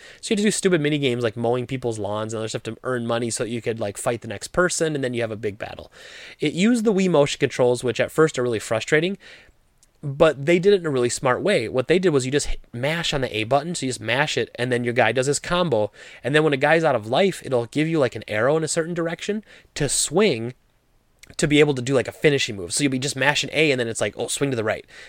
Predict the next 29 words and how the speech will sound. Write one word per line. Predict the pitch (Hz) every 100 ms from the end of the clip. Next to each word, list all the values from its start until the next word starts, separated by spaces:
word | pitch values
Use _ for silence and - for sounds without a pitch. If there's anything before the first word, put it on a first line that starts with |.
| -
Mash | 131 139 -
an |
A, | 131
swing | 107 - 139 131
up, | 110 104
and | 117
then | 120 120
if | 135
you |
swing | 123 139
up, | 139 135
you, |
like, | 107 -
cut | 120 113
the |
guy | 117 113
in |
half, | 101 120 107 -
or |
if | 107
you |
swing, | 107 - 120 113 - - - _ -
you | 151
know, | 123 113 107 -
to | 139
the |
left, | 120 127 113 -
you'll | 131 110
actually | - 120